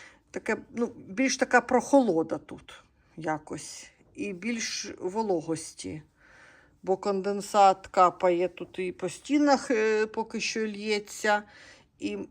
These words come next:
їй тут краще, і вона ще, може, протримається трошки. Маленька Волонтьє. Нарешті, наприкінці, вона розкрила свою справжню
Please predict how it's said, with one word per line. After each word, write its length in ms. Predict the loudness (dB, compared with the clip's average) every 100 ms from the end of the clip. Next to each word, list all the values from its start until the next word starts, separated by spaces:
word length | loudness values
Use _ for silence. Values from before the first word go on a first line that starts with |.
| -12
їй 340 | -12 -8 -8
тут 420 | -8 -12 -12 -18 -20 -20 -4
краще, 600 | 4 6 6 2 0 -2
і 260 | -4 -6
вона 560 | -4 -2 0 2 2 -2 -10 -20 -20 -20 -20
ще, 220 | -10 -6
може, 280 | -4 -4 -4
протримається 960 | -4 -6 -4 -4 -2 -2 -2 -6 -12
трошки. 640 | -12 -10 -10 -10 -14 -16 -18 -18 -20 -20 -20 -20 -20 -20 -20 -6
Маленька 540 | 4 8 8 6 2 4
Волонтьє. 680 | 4 0 -2 -10 -4 -2
Нарешті, 580 | 2 4 6 4 0 -6
наприкінці, 760 | -6 -4 -8 -8 -12 -8 -8
вона 280 | -4 -2 0
розкрила 680 | 0 -4 -4 -2 0 0 0
свою 540 | -2 -6 -6 -6 -8
справжню 1080 | -8 -12 -4 4 8 8 8 -8 -8 -8 -8